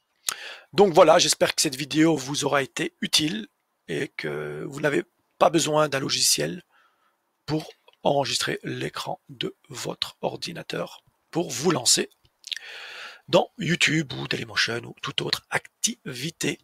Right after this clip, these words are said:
Voilà les amis, moi j'en ai terminé avec cette vidéo. Si vous avez aimé, n'oubliez pas de lâcher un petit like, de vous abonner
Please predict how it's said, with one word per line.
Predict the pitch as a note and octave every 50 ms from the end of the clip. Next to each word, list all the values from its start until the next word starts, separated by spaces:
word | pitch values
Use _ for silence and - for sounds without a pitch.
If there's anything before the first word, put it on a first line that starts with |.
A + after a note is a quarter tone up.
| - _ _ - - _
Voilà | - F3 C3+ E3 F3 E3+
les | D#3+ D3 -
amis, | D#3 D3+ D3+ C3+ - - - - -
moi | - D#3 E3+ F#3 F#3+ G3+ - D#3 D#3+
j'en | C3 - D#3 F#3+ G#3
ai | G3+
terminé | - F3+ E3+ E3 E3 E3
avec | E3 D3 D3+ -
cette | - D#3 C3
vidéo. | B2+ C3+ A#2 B2+ C3+ E3 - - - _ _ _ _ - - - _ -
Si | - - D#3+ E3+
vous | D3 D#3 E3 -
avez | E3+ D3+ D3+ E3+ F3 F3
aimé, | F#3+ E3+ E3+ E3+ D3+ C#3 - _ _ _ _ _ _ - - - - _ _ _ _ _ _ _ _
n'oubliez | D3+ D3 C3 C#3+ C#3
pas | - C#3+
de | C3
lâcher | C#3+ C3 - -
un | C#3+ C3
petit | B2 - C#3
like, | D#3 D#3+ F#3+ - - - - - _ _ - - - - - - _ _ _ -
de | A#2 - G#3
vous | G#3+ F#3 E3 F3+ D3+ D#3
abonner | D3+ C3 C3+ B2 B2+ C3+ -